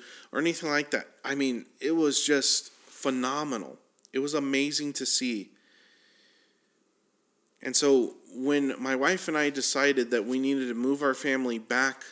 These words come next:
to Sibley and I needed to come back here to this church and work here as the, the, the, the, the director of youth ministries, that was something that we had promised ourselves, was that that was something that we were going to do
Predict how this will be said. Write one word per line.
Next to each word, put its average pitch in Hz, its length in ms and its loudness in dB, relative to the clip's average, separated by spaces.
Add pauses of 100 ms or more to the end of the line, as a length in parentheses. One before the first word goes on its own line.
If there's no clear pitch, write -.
(140)
to 123 100 -6
Sibley 123 420 0
and 113 100 -2
I 117 60 -2
needed 127 280 0
to 117 60 -4
come 131 220 -8
back 120 220 -2
here 123 140 0
to 120 100 -2
this 110 220 -2
church 151 420 -2
and 110 140 -10
work 156 260 -2
here 107 320 -4 (500)
as 117 300 -2
the, 110 340 -2 (100)
the, 117 140 -2
the, 107 400 -6
the, 107 280 -2
the 117 120 -10
director 120 480 -2
of 113 100 -10
youth 120 220 -6
ministries, 117 800 -6 (1160)
that 147 160 2
was 180 160 2
something 160 440 0
that 117 220 0
we 131 220 -2
had 127 260 -4
promised 151 480 -4
ourselves, 107 540 -2
was 117 160 -4
that 113 220 -2
that 131 140 0
was 139 120 0
something 135 340 -4
that 101 140 -4
we 123 140 -2
were 139 140 -2
going 131 320 -2
to 117 60 -6
do 113 520 0